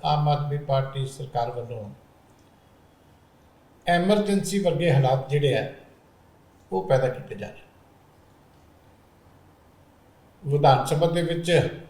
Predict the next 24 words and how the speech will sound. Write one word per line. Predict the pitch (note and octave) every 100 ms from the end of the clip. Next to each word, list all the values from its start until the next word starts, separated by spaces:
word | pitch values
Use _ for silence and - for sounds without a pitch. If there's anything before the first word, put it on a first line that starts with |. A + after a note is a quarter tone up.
| - - -
ਵਿਰੋਧੀ | C#3 C3+ D3 D#3 F#3 -
ਧਿਰ | C3 -
ਦਾ | D3 -
ਆਗੂ | D3+ C#3 E3+
ਵੀ | G#3
ਜੇ | F#3
ਕੋਈ | F3+ F3+
ਬਿਆਨ | D#3 C#3 C#3
ਦਿੰਦਾ, | B2 - - - - - _ _
ਜਿਹੜਾ | C3+ D3 E3
ਕਿ | E3
ਇੱਕ | -
ਸੰਵਿਧਾਨਕ | - D3 C#3+ B2+ C3+ -
ਅਹੁਦਾ, | E3 D#3 - - - - - - - - - - _ - - - - - -
ਉਹਦੇ | D3 F#3
ਖਿਲਾਫ | D#3 E3 E3
ਵੀ | F3 C#3 - - - - - _
ਕੇਸ | E3 D3
ਦਰਜ | E3 E3
ਹੋ | C#3
ਜਾਂਦਾ। | D3 D3 - - - - - - _ - - - - - - - _ _ - - -
ਜੇ | C3+ D3+
ਕੋਈ | E3+ G#3 C#3+
ਹੋਰ | B2+ D#3 G3